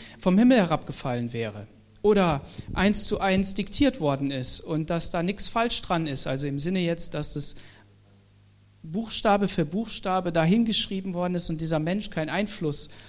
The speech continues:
auf das, was er schreibt, da hatte, ja? Sondern die Bibel sagt ganz klar, dass sie inspiriert ist von Gott. Und wenn du mehr wissen willst zu diesem Thema,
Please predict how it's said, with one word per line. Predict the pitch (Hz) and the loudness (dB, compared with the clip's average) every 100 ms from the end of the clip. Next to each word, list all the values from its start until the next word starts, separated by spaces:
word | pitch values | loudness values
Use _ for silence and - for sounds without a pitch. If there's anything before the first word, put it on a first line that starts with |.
| - - | -20 -6
auf | - 156 156 - - - | -2 0 -2 -10 -16 -2
das, | 156 - | 0 0
was | 156 147 | 0 -2
er | 139 | -2
schreibt, | - 143 139 143 - | -2 -2 -2 -4 -6
da | 135 127 120 - | -4 -4 -6 -12
hatte, | - 135 120 117 | -10 -6 -6 -6
ja? | 127 156 202 - - - | -8 -8 -8 -16 -20 -8
Sondern | - 175 185 180 196 175 | 0 2 2 0 -4 -8
die | 160 | -2
Bibel | 180 233 | 0 0
sagt | 202 196 196 | 0 -2 -2
ganz | 170 - | -2 -2
klar, | - 160 180 | -2 -2 0
dass | 165 - | 0 -2
sie | 160 220 | 0 2
inspiriert | 247 - 220 220 233 - | 0 2 2 4 2 0
ist | 147 131 | -4 -4
von | - 185 190 | -2 -2 0
Gott. | 156 - | 0 -2
Und | - 160 | -4 -2
wenn | 165 | -2
du | |
mehr | 156 226 262 | 0 0 2
wissen | 190 - 147 | 0 0 -2
willst | 143 - | -2 -2
zu | - | -4
diesem | 139 147 143 | -4 -4 -2
Thema, | 220 175 165 | -2 -2 -4